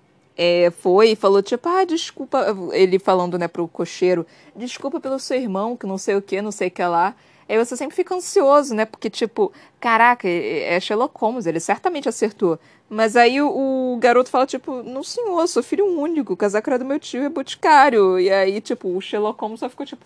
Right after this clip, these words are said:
"Foda-se, eu, eu sei que eu acertei." Cara, esse Sherlock Holmes é, é um pateta. <laughs>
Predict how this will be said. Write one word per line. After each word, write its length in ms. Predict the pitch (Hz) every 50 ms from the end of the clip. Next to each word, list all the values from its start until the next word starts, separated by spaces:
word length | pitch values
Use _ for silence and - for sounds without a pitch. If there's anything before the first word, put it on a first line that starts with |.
| _ -
"Foda-se, 380 | - 311 226 165 170 - - 190
eu, 120 | 190 285 311 -
eu 100 | - 226
sei 180 | 226 - 233 220
que 100 | 214 -
eu 40 | 165
acertei." 520 | - - 196 190 - - 185 175 170 160 _ _ _ - - _ - - - _ _ -
Cara, 260 | - 285 262 220 190
esse 220 | 202 285 - 302
Sherlock 380 | - - 311 294 247 190 - -
Holmes 460 | 220 202 190 180 175 170 - - - - -
é, 260 | 196 196 202 190 - -
é 140 | 202 202
um 100 | 202 208
pateta. 540 | 202 - 233 240 _ - 165 190 - - 254
<laughs> 400 | - - - 262 240 _ _ _